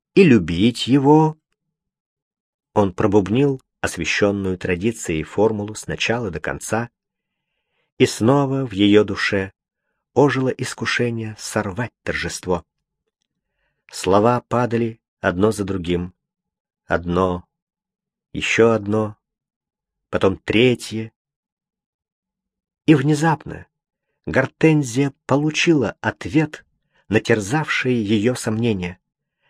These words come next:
Она должна была бы расслышать его ещё утром, когда по приезде ей вручили письмо от преподобной Мадлен Софи, первый отклик на её давние призывы о помощи.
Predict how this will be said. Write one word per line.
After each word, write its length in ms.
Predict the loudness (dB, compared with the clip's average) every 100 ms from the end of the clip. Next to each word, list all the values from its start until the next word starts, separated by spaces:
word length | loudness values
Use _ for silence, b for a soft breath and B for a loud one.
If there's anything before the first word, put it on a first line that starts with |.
| _ _ _
Она 280 | 2 4 2
должна 680 | 2 0 0 -2 0 0
была 340 | 0 0 0 0
бы 100 | 0
расслышать 640 | -2 -4 -4 -2 -2 -2
его 200 | 0 2
ещё 480 | 2 0 0 0 0 _
утром, 500 | 6 6 4 -2 -2
когда 340 | -2 -2 -2
по 120 | 0
приезде 760 | 0 0 -2 2 2 2 0 -2
ей 240 | 2 0
вручили 500 | 2 -2 0 2 0
письмо 540 | 0 -4 0 2 2 B B B B
от 180 | -4 0
преподобной 640 | 0 2 2 4 2 0 0
Мадлен 480 | 0 0 2 2
Софи, 580 | 0 -4 -2 2 2 2 b b b _
первый 480 | 4 6 8 4 2 4
отклик 500 | 4 4 2 -4 0
на 80 | 2
её 440 | 2 4 4 4 b b -12
давние 580 | -2 -2 -2 -4 -4 -2
призывы 640 | -2 0 0 0 -2 -8 _
о 100 | -8
помощи. 600 | 0 0 0 -4 -6 -8